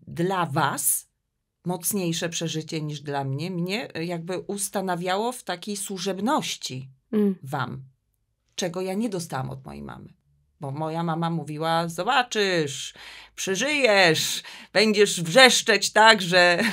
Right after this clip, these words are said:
Speaker 1: cały
Speaker 2: Rozerwie cię.
Speaker 1: szpital będzie słyszał. Jakby, czyli taka strategia straszenia.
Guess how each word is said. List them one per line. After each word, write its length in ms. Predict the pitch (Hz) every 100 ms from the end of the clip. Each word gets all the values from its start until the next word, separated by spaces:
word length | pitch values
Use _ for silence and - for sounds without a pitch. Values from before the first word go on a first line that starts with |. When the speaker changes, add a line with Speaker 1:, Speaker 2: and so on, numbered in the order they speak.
| - - - - - - - -
Speaker 1:
cały 120 | 214
Speaker 2:
Rozerwie 480 | 220 202 233 233 247 220 214
cię. 100 | 214
Speaker 1:
szpital 500 | 311 311 220 196 196
będzie 360 | 170 160 165 151
słyszał. 440 | - 151 139 147
Jakby, 320 | 190 190 220
czyli 520 | 214 - 254 269 - _ _ _ _ _ -
taka 260 | 233 262
strategia 840 | 262 - 240 233 226 - 240 247 254 -
straszenia. 920 | - - 370 - 220 151 139 143